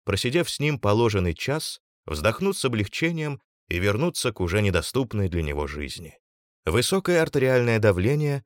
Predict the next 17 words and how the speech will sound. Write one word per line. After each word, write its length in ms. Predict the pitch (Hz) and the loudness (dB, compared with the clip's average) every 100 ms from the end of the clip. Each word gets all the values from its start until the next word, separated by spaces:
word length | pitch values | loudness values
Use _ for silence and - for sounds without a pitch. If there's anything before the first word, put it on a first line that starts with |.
| _ _ - | _ _ 0
показатель 640 | 127 117 85 110 - 123 | 2 4 4 2 2 -4
склонности 600 | - 87 92 101 - 85 | -2 0 2 2 -2 -4
к 100 | - | -4
инсультам. 580 | 80 - 82 - 82 - _ _ _ _ | -4 -4 -4 -6 -12 -16 _ _ _ _
В 100 | _ | _
последний 500 | - 85 - 87 73 | -4 -2 0 -2 0
раз 240 | 80 107 104 | 2 2 2
было 220 | 85 95 | 0 0
сто 220 | - 85 | 0 -2
двадцать 400 | 76 85 - 80 | 0 0 0 -4
два 180 | 73 107 | -2 0
на 120 | 120 | 0
шестьдесят 520 | - 80 78 - 80 - | -4 -6 -6 -6 -8 -4
пять. 400 | 90 76 - - _ _ _ _ _ _ | -2 -2 -4 -18 _ _ _ _ _ _
Систолическое 800 | - 156 139 143 170 165 - 151 | -2 0 2 0 -2 -4 0 4
давление 500 | 123 104 110 131 131 | 4 4 2 0 0
высоковато, 840 | 117 120 - 113 80 76 - 71 | 0 -2 -2 0 0 0 -6 -8